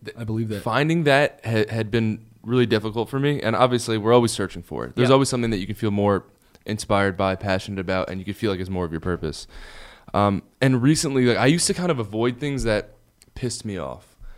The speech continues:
Speaker 1: Like, if I saw a problem in the world that was going on that really boiled my blood, and I was like, I felt almost like, uh, like, like I, I was no match for this problem. It was too, it was way bigger than me.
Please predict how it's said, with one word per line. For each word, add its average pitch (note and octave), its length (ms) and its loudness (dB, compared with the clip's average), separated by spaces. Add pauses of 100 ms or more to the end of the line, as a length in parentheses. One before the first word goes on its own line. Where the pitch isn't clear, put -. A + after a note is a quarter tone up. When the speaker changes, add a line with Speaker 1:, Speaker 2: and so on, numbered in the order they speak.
(120)
Speaker 1:
Like, A2+ 120 0
if A#2+ 100 2
I B2+ 80 6
saw C3 240 4
a - 120 2
problem A2 400 2
in G#2+ 60 0
the G#2 60 0
world G#2 240 2
that - 80 -4
was G2+ 100 -6
going G2+ 300 0
on G2 180 0
that G2 140 -2
really B2+ 420 6
boiled A2 500 2
my G2 160 -2
blood, F#2+ 280 0
and F2 120 -2
I F2+ 120 2
was F2+ 180 -6
like, F#2 140 -2
I G2 60 -4
felt A#2+ 260 2
almost A2 280 -2
like, F#2 280 -2 (960)
uh, F#2+ 360 0 (500)
like, A#2+ 220 -4 (160)
like A#2+ 160 2
I, A#2 100 8 (140)
I A#2 40 4
was A2+ 180 2
no B2 160 8
match A2 300 6
for G2+ 100 -2
this D#2+ 140 -4
problem. D2 480 -8
It F2+ 60 -2
was F#2+ 120 -4
too, A#2+ 160 0
it G2+ 60 2
was G2+ 160 -2
way G#2+ 160 4
bigger F#2 260 0
than D#2+ 140 -2
me. D2 160 -6